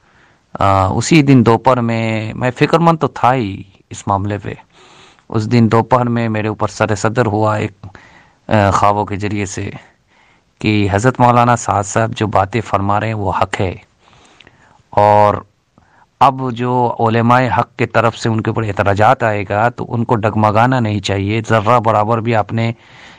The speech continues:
इससे हटना नहीं चाहिए, बल्कि वो हक बात कह रहे हैं, जमे रहे।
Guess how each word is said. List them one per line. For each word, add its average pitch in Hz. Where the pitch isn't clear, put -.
इससे -
हटना 110
नहीं 95
चाहिए, 90
बल्कि 110
वो 117
हक 113
बात 110
कह 107
रहे 113
हैं, 90
जमे 110
रहे। 82